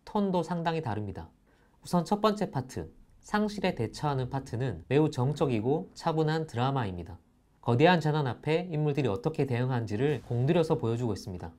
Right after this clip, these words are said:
인피니티 워에서 나오지 않았던 호크아이의 단란한 가족으로부터 출발하는 영화는 이후 계속해서 가족을 강조합니다.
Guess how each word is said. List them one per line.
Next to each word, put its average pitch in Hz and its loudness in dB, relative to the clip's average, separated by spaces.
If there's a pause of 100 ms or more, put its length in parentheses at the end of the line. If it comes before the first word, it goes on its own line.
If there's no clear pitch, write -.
(540)
인피니티 208 2
워에서 170 6
나오지 123 4
않았던 120 -2
호크아이의 135 0
단란한 123 0
가족으로부터 123 -2
출발하는 123 -2
영화는 92 -8 (180)
이후 151 0
계속해서 143 -2
가족을 139 2
강조합니다. 95 -6